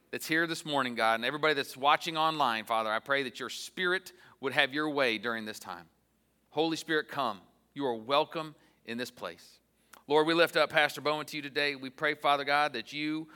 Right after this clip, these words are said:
would invade that room in that hospital where he is right now, that you would continue to heal his body in Jesus' name. Lord, we thank you today that you are the resurrection and you are the life.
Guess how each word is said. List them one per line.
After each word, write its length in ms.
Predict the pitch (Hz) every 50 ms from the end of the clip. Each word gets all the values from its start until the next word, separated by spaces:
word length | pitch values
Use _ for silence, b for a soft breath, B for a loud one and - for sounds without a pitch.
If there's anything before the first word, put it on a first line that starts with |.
| B B B
would 100 | 135 139
invade 520 | 135 123 117 110 131 143 151 151 156 143
that 200 | 143 139 135 131
room 460 | 131 123 135 147 156 156 156 156 156 156
in 80 | 127
that 160 | 127 123 113
hospital 420 | 113 131 139 - - - 156 147 143
where 140 | 139 135 131
he 180 | 139 131 131
is 180 | 123 117 117 -
right 220 | 113 120 135 117
now, 240 | 90 107 104 101 98 _ b b b b b
that 180 | - 127 123 -
you 80 | 147
would 100 | 139 123
continue 600 | - 143 131 - - 175 180 185 196 196 208 208 202
to 120 | - 160
heal 240 | 127 156 170 180 180
his 140 | 165 170 -
body 440 | - 147 127 123 120 123 127 120 -
in 140 | 120 117 113
Jesus' 580 | 107 113 135 156 160 156 143 160 156 - -
name. 300 | 113 107 101 92 87 82 _ b b b b b b b b
Lord, 260 | 131 151 165 165 151
we 100 | 156 143
thank 320 | - - 170 185 185 160
you 100 | 196 190
today 420 | - 196 175 156 180 185 190 202 196
that 120 | 160 143
you 260 | 139 165 185 196 185
are 200 | 170 170 185 190
the 120 | 156 139 131
resurrection 800 | 139 165 180 185 165 160 147 143 165 190 185 - - 196 180 135
and 120 | 127 135
you 160 | 160 180 165
are 140 | 165 160 147
the 100 | 117 117
life. 520 | 117 120 120 139 156 190 220 - - -